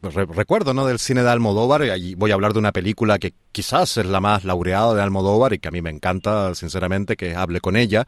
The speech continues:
¿no?, que tiene una temática bastante compleja, ¿no? Hablamos de una mujer en coma, de un suceso sexual, y, y, pero todo, como decíamos, ¿no?, tocado desde diferentes ámbitos, miradas, con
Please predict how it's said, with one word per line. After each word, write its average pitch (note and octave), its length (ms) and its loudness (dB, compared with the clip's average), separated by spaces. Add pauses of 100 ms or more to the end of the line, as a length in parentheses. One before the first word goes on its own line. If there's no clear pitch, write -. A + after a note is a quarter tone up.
(400)
¿no?, F#2 200 -2
que G2 100 -2
tiene F#2+ 160 -2
una F#2+ 140 -2
temática F#2+ 480 -2
bastante G#2+ 640 -2
compleja, F#2+ 640 -2
¿no? F#2 140 0
Hablamos F2+ 340 -2
de F2 60 -2
una F2 160 -4
mujer E2+ 320 -6
en D#2+ 120 -8
coma, C3 500 0 (360)
de F2 460 -2
un E2 340 -4
suceso F#2+ 420 -4
sexual, B2+ 800 2
y, F2+ 320 -4
y, A2 100 -6
pero B2+ 340 2 (440)
todo, G#3 260 4
como E3 200 0
decíamos, C#3 460 0
¿no?, C3+ 200 4
tocado D3+ 460 2
desde C3 300 2
diferentes B2 720 -2 (200)
ámbitos, D3 500 2
miradas, B2 680 2
con G2 340 0